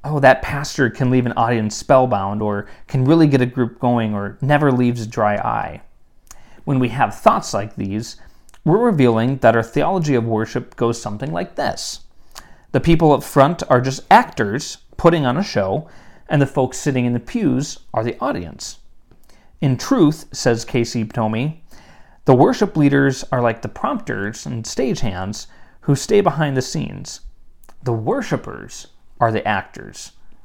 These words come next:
God is the audience." What are we acting out? A response to God in worship.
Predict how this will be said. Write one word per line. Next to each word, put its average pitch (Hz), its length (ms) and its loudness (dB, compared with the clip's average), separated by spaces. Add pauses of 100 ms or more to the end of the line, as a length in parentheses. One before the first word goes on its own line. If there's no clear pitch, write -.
(300)
God 143 540 2 (260)
is 113 140 -4
the 117 100 -2
audience." 107 720 -4 (960)
What 147 160 8
are 165 40 8
we 147 120 6
acting 135 400 2
out? 139 300 -2 (720)
A 113 80 -2
response 151 680 -4
to 151 100 -4
God 95 420 -6 (100)
in 107 220 -8
worship. 104 460 -10